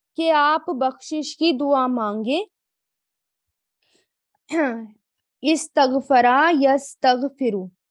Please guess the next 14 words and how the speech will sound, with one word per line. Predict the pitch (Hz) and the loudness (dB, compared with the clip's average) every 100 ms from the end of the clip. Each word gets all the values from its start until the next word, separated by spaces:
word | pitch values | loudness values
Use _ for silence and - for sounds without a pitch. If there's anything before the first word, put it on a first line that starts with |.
| _ _ _ _ _ - | _ _ _ _ _ -2
अस्तगफरता, | 277 294 - 285 269 277 - 233 220 220 233 302 | -2 -2 0 0 2 -4 2 2 2 0 2 2
कि | 320 320 | 2 2
आप | 285 | 2
बख्शिश | 233 240 240 - 392 415 | 2 -2 -2 -4 -2 -2
की | - 403 | 0 0
दुआ | 302 294 254 | 0 -2 -2
मांगे, | 233 220 214 220 254 | -4 -6 -6 -4 -4
लहुम | 302 240 254 262 | -2 -2 -2 -4
उनके | 226 262 - 294 | -4 -4 -4 -4
लिए, | 294 320 | 0 0
अम | 349 - 285 311 | 0 0 0 0
लम | 214 247 240 285 294 | 0 -4 -4 -4 -4
या | 254 240 | -4 -6
नहीं, | 240 240 254 294 | -6 -6 -4 -4